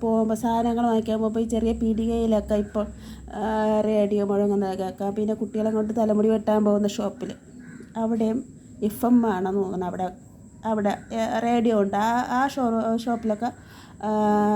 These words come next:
റേഡിയോ കേൾക്കണം. അപ്പോഴൊക്കെ നമുക്ക് ആ സമയത്തൊക്കെ നമുക്ക് ആ കുട്ടിക്കാലത്ത് നമ്മൾ മു-, മു-, കൊച്ചു കുട്ടികൾക്ക് മുടി വെട്ടാൻ, തലമുടി വെട്ടാതിരിക്കുന്ന സമയത്ത് നമ്മൾ ആ already അവിടെ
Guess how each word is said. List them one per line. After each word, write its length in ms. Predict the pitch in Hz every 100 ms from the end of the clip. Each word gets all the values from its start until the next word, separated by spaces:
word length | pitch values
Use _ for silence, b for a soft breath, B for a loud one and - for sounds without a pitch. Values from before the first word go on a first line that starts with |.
| 208 208 208
റേഡിയോ 360 | 214 208 208
കേൾക്കണം. 460 | 202 202 196 196 196
അപ്പോഴൊക്കെ 400 | 208 254 254 269
നമുക്ക് 400 | 262 240 240 247
ആ 300 | 233 240 254
സമയത്തൊക്കെ 580 | 254 254 254 247 247 254
നമുക്ക് 320 | 247 240 247
ആ 60 |
കുട്ടിക്കാലത്ത് 1040 | 247 226 - 220 233 226 - 240 233 - - -
നമ്മൾ 180 | 254 262
മു-, 160 | 262 247
മു-, 140 | 240
കൊച്ചു 280 | 247 226 262
കുട്ടികൾക്ക് 380 | 247 247 247 269
മുടി 220 | 240 247
വെട്ടാൻ, 500 | 247 254 247 247 247
തലമുടി 300 | 247 254 247
വെട്ടാതിരിക്കുന്ന 500 | 240 247 240 240 247
സമയത്ത് 260 | 247 254 254
നമ്മൾ 280 | 247 254 262
ആ 380 | 254 254 262
already 220 | 254 262 269
അവിടെ 220 | 254